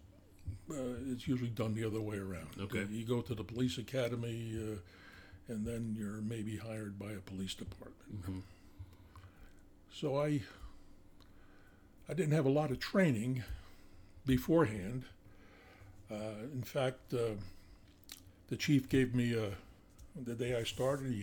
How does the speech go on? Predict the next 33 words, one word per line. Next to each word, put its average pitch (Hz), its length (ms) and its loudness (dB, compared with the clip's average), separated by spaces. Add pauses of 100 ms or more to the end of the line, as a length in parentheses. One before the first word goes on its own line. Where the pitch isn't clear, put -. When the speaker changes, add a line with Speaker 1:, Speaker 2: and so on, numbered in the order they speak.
Speaker 1:
handed 120 240 0
me 120 140 2
a 113 40 6
gun 123 300 2
and 113 160 0
said, 113 220 -4
"You 113 60 -4
know 120 140 -2
how 113 60 -6
to 117 100 -6
use 156 280 -2
this." 98 280 -4 (420)
Speaker 2:
<laughs> 117 100 -4 (580)
Speaker 1:
So, 135 100 2
well, 143 340 4 (440)
I 135 40 0
was 123 200 0
in 127 120 4
the 127 100 4
Army. 117 460 0
I, 123 800 4
I 123 60 -6 (120)
think 123 260 -6
I, 110 380 -6
I 127 40 -4
can 110 180 10
handle 110 380 -2
it. 127 100 -2 (100)
And 113 80 -2
he 117 60 -4
said, 120 280 -4 (160)
uh, 123 120 -4
"Well," 127 280 -4